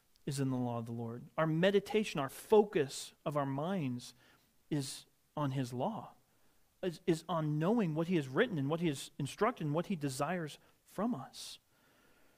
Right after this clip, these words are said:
And then it goes on to give us a picture.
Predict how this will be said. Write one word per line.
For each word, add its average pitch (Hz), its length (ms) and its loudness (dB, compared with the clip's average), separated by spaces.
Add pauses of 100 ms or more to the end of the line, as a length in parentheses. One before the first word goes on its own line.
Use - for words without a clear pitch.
(720)
And 180 120 8
then 247 120 10
it 240 140 4
goes 202 240 10
on 196 180 4
to - 80 -10
give 175 180 6
us 165 160 -2
a - 20 -14
picture. - 480 -2